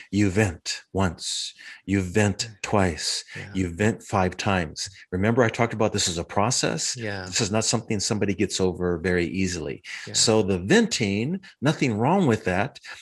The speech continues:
Speaker 1: but you do it with one person because they have your back, they love you, they know what you're going through, and they're never gonna tell anybody else.
Speaker 2: Yeah.
Speaker 1: And so that process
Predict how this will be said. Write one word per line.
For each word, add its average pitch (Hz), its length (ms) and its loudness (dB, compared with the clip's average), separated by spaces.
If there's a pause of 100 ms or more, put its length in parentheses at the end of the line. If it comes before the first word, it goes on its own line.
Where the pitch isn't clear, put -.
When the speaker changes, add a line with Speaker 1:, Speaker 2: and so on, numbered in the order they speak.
(100)
Speaker 1:
but 110 200 0
you 113 80 2
do 151 240 6
it - 100 -2
with 101 160 -2
one 98 180 0
person 87 400 -4 (580)
because 101 300 2
they 95 100 2
have 87 220 0
your 82 120 -2
back, 117 480 2 (340)
they 92 160 2
love 110 320 4
you, 135 300 4
they 95 180 -2
know 98 160 0
what 98 220 -2
you're 82 80 -2
going 123 340 2
through, 107 340 2 (320)
and 107 220 0
they're 104 80 2
never 110 220 2
gonna 101 180 0
tell 95 220 0
anybody 85 400 -2
else. - 360 -10 (320)
Speaker 2:
Yeah. 101 100 -16 (1300)
Speaker 1:
And 95 160 -2
so 101 680 4
that 95 240 -2
process 120 840 2